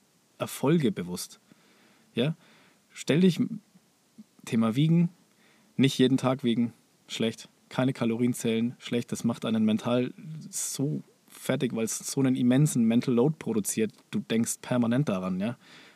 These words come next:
Wie viele Kalorien hat die Scheibe Brot jetzt, die ich esse? Ich muss es aufschreiben, ich muss es tracken. Ich bin in meinem Kaloriendefizit jetzt schon fast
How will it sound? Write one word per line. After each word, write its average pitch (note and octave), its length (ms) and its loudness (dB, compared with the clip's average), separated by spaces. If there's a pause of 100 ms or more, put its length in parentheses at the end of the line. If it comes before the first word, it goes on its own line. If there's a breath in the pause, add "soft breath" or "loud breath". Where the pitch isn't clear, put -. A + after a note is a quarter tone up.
Wie C3 180 0
viele A2+ 260 2
Kalorien A#2 420 0
hat A2+ 140 -8
die A2+ 60 0
Scheibe A2 260 0
Brot B2+ 160 -6
jetzt, - 220 -8
die A2 40 -2
ich - 140 -8
esse? - 140 -12
Ich - 60 -8
muss - 140 -6
es - 100 -4
aufschreiben, A#2+ 560 -8
ich - 120 -12
muss A3 120 -6
es - 120 -10
tracken. - 320 -10 (400 loud breath)
Ich - 100 -16
bin A#2+ 140 4
in A#2+ 80 6
meinem A#2 160 4
Kaloriendefizit A#2 920 -2 (140)
jetzt B2+ 200 -4
schon B2 160 -4
fast - 360 -8